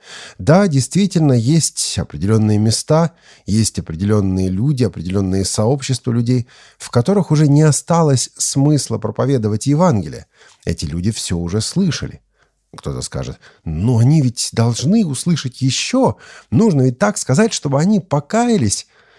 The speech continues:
Однако Священное Писание показывает совершенно конкретные случаи, когда нужно просто идти и распахивать новые нивы. И нет смысла сеять снова между терниями.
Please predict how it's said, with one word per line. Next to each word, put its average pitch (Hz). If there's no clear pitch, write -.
Однако 131
Священное 131
Писание 131
показывает 123
совершенно 113
конкретные 110
случаи, 120
когда 104
нужно 104
просто 101
идти -
и 110
распахивать 98
новые 92
нивы. 101
И 127
нет 131
смысла 123
сеять 104
снова 98
между 85
терниями. 95